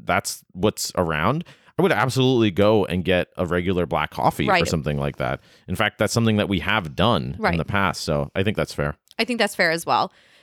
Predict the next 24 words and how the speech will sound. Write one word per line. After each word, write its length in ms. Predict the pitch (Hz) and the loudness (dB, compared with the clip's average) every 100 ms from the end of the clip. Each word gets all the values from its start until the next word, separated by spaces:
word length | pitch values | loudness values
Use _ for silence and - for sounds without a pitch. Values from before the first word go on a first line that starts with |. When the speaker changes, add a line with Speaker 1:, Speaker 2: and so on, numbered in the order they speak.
| - | -8
Speaker 2:
So 320 | - 233 214 | 0 2 4
what 320 | 208 202 240 | 2 0 0
grade 280 | 233 214 202 | 0 -2 -2
do 100 | 208 | -6
you 180 | 190 190 | -6 -6
give 480 | 190 180 175 170 - | -2 0 0 -2 -2
coffee? 540 | 165 165 101 - - | 0 0 -4 -8 -4
Speaker 1:
I'm 140 | 135 214 | -2 0
gonna 140 | 330 | 2
give 160 | 294 196 | 2 0
the 60 | |
coffee, 480 | - 123 131 143 127 | 2 2 4 4 2
because 640 | 95 104 98 - 135 147 | 2 -2 -2 2 2 4
they 140 | 117 110 | 2 2
do 360 | 76 101 127 | 0 2 4
have 280 | 120 107 104 | 4 4 2
so 200 | - 104 | 2 2
many 200 | 101 95 | 2 0
options 560 | 60 73 - 117 107 90 | -2 -4 -2 -2 0 -2
and 160 | 82 | -4
people 300 | 85 92 95 | -4 -2 -2
do 240 | 78 95 98 | -2 -2 -2
love 280 | 78 76 73 | 0 0 2
it. 200 | 127 | 0